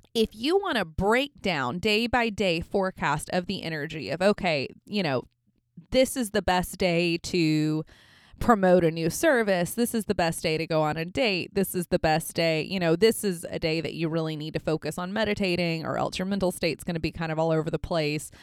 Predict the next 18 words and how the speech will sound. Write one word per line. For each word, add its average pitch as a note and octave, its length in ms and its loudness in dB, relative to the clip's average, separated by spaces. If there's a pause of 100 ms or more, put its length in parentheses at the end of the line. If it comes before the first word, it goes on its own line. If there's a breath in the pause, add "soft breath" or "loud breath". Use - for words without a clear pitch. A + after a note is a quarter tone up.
(260 loud breath)
This G3+ 240 2
is F3+ 180 0
a F3+ 60 0
day E3 300 2
where D#3 100 2
there's D3+ 220 -2
gonna D#3+ 160 -4
be D#3+ 100 -6
more E3 200 0
stress. A#3+ 540 2
If G#3 140 0
you A#3 220 2
want F#4 220 2
that E3+ 480 2
kind G3+ 280 -2
of G3+ 80 -4
forecast, F#3 640 -2
which F3 220 -2